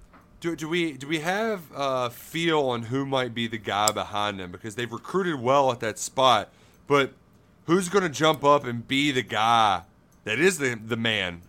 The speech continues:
uh, this fall that, that surprises the Big Blue Nation? Fearbry, Matthews, Godfrey, is it Wade? Um, I, I, I don't know. I, I, I would, I would like to think Fearbry has the juice for it, but Wade has showed, showed the consistency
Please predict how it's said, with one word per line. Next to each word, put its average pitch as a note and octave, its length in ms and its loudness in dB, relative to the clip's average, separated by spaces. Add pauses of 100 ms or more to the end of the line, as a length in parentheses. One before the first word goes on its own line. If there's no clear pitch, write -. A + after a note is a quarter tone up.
(100)
uh, G2 220 -2
this A2 280 -6
fall G#2+ 280 2
that, G2+ 220 -2
that G#2 140 -6
surprises A2 600 -4
the F#2+ 80 -16
Big G2+ 180 -6
Blue G2+ 140 -8
Nation? G#2 360 -6 (320)
Fearbry, F3+ 580 2 (180)
Matthews, D#3 640 -4
Godfrey, D3 680 0
is B2 140 -6
it B2+ 140 -2
Wade? C#3+ 500 0 (300)
Um, G#2 380 -6 (680)
I, G2+ 140 -12 (400)
I, B2 320 -4
I - 20 2
don't D#3+ 180 2
know. E3+ 280 4
I, A2 240 -2 (400)
I, C3+ 120 0
I - 180 -4
would, C3+ 280 -2
I A#2+ 100 -4
would B2 100 -4
like D3+ 200 2
to F3 80 -6
think D3+ 200 -6
Fearbry D#3 460 -2
has C#3+ 180 -2
the A2 60 -10
juice C3 340 -4
for F3 280 0
it, F3+ 80 -6 (280)
but B2+ 140 2
Wade C#3+ 320 2
has C3+ 140 -6
showed, C3+ 380 -2
showed C#3 200 2
the C3 80 -2
consistency A2+ 840 -6